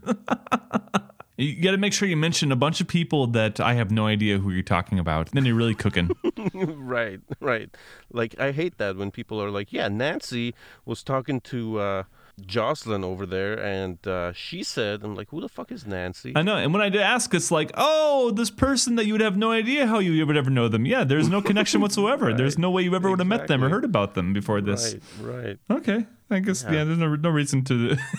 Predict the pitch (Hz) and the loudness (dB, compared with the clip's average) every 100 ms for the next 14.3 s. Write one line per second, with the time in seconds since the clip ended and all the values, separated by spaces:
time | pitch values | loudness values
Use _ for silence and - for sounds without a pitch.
0 | - - 196 202 233 226 135 131 113 120 | -2 -2 -2 -2 -2 0 -2 -2 0 0
1 | 117 123 135 123 131 135 - - - 220 | 2 2 2 2 0 0 -2 -2 -4 -4
2 | - 214 - - - - 165 120 120 120 | -4 -6 -6 -6 -8 -8 -10 -10 -12 -12
3 | 120 127 120 120 196 220 220 202 214 202 | -8 -6 -6 -2 0 2 0 2 0 0
4 | 147 139 151 220 175 139 202 240 - 185 | -2 -2 0 0 -2 -2 0 0 0 0
5 | 262 - 143 170 151 - 151 147 139 127 | 0 0 2 2 0 0 0 2 2 2
6 | 175 254 180 151 170 156 156 135 135 139 | 0 0 -2 0 0 0 0 0 0 0
7 | 120 127 101 82 87 _ _ 107 143 170 | 0 0 0 -4 -6 _ _ -2 0 0
8 | 180 180 175 170 160 147 143 139 135 - | 0 -2 -4 -4 -2 0 0 0 -2 -6
9 | - 147 143 147 139 - - 110 110 110 | -4 -2 0 -2 -4 -8 -2 0 0 0
10 | 104 - 123 123 117 104 98 98 - - | -2 -4 -4 0 -2 -2 -4 -4 -8 -12
11 | - 67 65 - - 190 240 262 131 104 | -10 -10 -12 -16 -8 -6 -4 -2 -2 -4
12 | 101 - _ 95 104 104 104 107 104 101 | -8 -12 _ -2 0 0 0 -2 -2 0
13 | 101 101 98 101 104 98 101 151 156 120 | 0 0 -2 0 0 0 -4 -4 -4 -2
14 | 101 101 101 | 0 0 -4